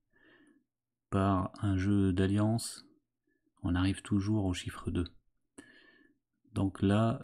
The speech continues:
euh, bah, c'est le même bloc. C'est le bloc de l'otan, donc le bloc de l'Occident, en tête desquels les États-Unis,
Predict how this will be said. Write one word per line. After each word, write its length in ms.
euh, 200
bah, 160
c'est 140
le 100
même 160
bloc. 380
C'est 360
le 140
bloc 280
de 100
l'otan, 640
donc 220
le 100
bloc 400
de 80
l'Occident, 720
en 120
tête 200
desquels 580
les 220
États-Unis, 760